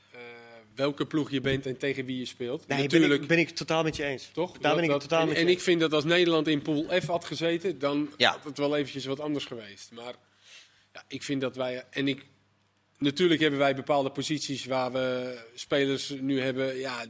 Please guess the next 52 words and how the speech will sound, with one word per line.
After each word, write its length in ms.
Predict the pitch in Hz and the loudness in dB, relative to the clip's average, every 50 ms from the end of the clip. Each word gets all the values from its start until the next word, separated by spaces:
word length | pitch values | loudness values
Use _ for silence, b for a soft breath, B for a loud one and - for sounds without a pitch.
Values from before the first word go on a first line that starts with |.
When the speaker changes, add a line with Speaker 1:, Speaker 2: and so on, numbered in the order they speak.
| 113 117 | -14 -8
Speaker 1:
dat, 240 | 127 139 139 135 135 | -4 -4 -4 -2 0
dat 160 | 147 143 135 | 0 0 2
wat 200 | 131 147 143 - | 2 -2 -2 0
geen 180 | - 165 151 135 | 0 0 0 0
top 240 | - 156 135 117 131 | 2 0 0 0 -2
is. 280 | 117 110 104 - - b b b b b | -4 -4 -6 -10 -14 b b b b b
Maar 120 | - 120 120 | -12 -6 -4
alsnog 340 | 127 120 131 151 165 139 | -4 -2 0 0 0 0
mag 200 | 123 143 143 139 | -2 -4 -4 -4
je 60 | - 139 | -4 -4
toch 140 | 147 131 | -4 -4
als 120 | 127 131 120 | -4 -4 -4
Nederland 440 | 135 139 143 135 131 127 127 120 123 | -2 -2 0 0 -2 -4 -4 -6 -6
wel 300 | 127 123 120 117 117 b b b b b b b | -6 -6 -6 -8 -10 b b b b b b b
meer 320 | - 127 143 156 156 147 135 | -6 -2 0 2 2 0 0
bieden 400 | 131 147 139 127 131 127 127 117 120 123 | 2 0 2 2 0 -2 -4 -8 -10 -10
dan 260 | 131 127 120 120 117 | -8 -8 -8 -8 -8
wat 160 | 113 131 - | -8 -8 -6
je 80 | - 135 | -4 -4
nu 160 | 131 131 123 | -2 -2 -2
hebt 180 | 117 - - - | -4 -6 -10 -16
geboden. 400 | - 120 120 131 123 107 - - - _ _ | -14 -8 -6 -6 -6 -6 -12 -18 -20 _ _
Speaker 3:
Ja. 240 | - 123 117 - - | 0 2 2 2 2
Speaker 2:
Ben 120 | - 139 135 | 0 2 2
ik 80 | 143 | 4
het 120 | 135 143 143 | 2 2 2
ook 120 | 160 160 | 2 2
met 140 | 160 151 143 | 2 0 0
je 100 | - 131 | -2 -4
eens, 160 | 127 123 120 | -4 -4 -6
ook 140 | 135 131 - | -8 -8 -8
in 100 | 131 123 | -10 -8
balbezit. 460 | 123 127 123 120 120 - - - - | -6 -8 -8 -8 -12 -16 -16 -16 -10
Absoluut. 440 | 131 135 - - - 139 131 - - | -10 -8 -8 -6 -4 -4 -6 -6 -4
Ja, 140 | - 127 127 | -2 -2 -2
ja, 220 | 123 117 123 127 123 | 0 0 0 -2 -2
de 100 | 123 120 | -2 -2
bovenliggende 500 | 127 139 139 135 139 135 123 123 131 117 | 0 0 0 0 -2 -2 -2 -4 -8 -10
partij 260 | - - 135 135 131 | -6 -2 -2 -2 0
moeten 240 | 135 139 131 - 120 | -2 -4 -6 -6 -8
zijn 320 | - - 123 123 120 120 B B B B B | -4 -4 -4 -4 -4 -8 B B B B B
qua 140 | - 135 120 | -2 -2 -2
kwaliteit 580 | - - 139 131 127 123 - 139 131 127 127 117 | 0 2 2 2 2 2 2 2 2 2 2 -2
als 160 | 117 - - | -6 -8 -10
team. 200 | - 113 98 95 _ _ - | -12 -12 -14 -14 _ _ 0
Dat 200 | 120 151 160 - | 0 0 2 2
was 160 | 156 151 - | -4 -6 -4
niet 160 | 156 151 - | -4 -6 -6
gegeven 320 | - - - 110 101 - - | -8 -8 -8 -8 -8 -8 -14
vanavond. 280 | - 101 98 98 - - | -20 -18 -18 -18 -8 -2
Speaker 3:
Nee, 180 | 113 107 87 - - _ _ | -2 -2 -2 -2 -8 _ _
nee. 280 | _ 104 95 87 76 | _ -6 -4 -4 -6